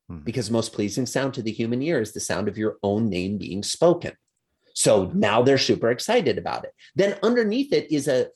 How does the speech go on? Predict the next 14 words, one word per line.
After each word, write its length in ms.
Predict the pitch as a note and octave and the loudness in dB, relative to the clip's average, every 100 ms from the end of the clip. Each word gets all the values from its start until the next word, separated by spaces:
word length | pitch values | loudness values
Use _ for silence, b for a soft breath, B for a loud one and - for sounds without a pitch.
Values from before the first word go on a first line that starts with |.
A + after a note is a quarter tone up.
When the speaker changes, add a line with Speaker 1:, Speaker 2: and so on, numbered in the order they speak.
| - | -6
Speaker 2:
thumbnail 480 | A3+ G#3 D3+ C#3+ C#3+ | -4 -4 -6 -6 -4
image 520 | E3+ - - - - _ _ b b - | -2 -2 -8 -14 -16 _ _ b b -4
of 140 | D3 | -2
a 60 | D3+ | 0
Zogix 540 | B2+ D3+ G3+ A3 - | 0 -2 -2 -6 -8
employee 420 | D#3 - D#3 A#2+ | -8 -2 -2 -2
holding 420 | A2+ C#3 B2+ B2+ | 0 0 0 -2
a 20 | A#2 | -4
clipboard 760 | - - E3 G2+ F2 B1+ C2+ - _ _ | -2 0 0 0 -4 -4 -8 -12 _ _
with 260 | A#2+ C#3 C#3+ | 0 0 0
your 380 | A#2 C3 D3 | 2 4 6
name 320 | D3 C3 A#2 G2 | 4 2 0 -2
on 220 | - | -8
it. 60 | - | -16